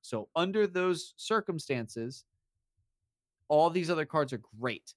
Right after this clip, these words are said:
Crimson Aristocrat, Aristocrat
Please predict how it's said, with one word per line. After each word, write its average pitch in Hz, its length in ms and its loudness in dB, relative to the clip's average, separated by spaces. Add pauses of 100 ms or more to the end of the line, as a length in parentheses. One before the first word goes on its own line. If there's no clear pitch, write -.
(280)
Crimson 175 380 -2
Aristocrat, 156 720 0
Aristocrat 131 920 -2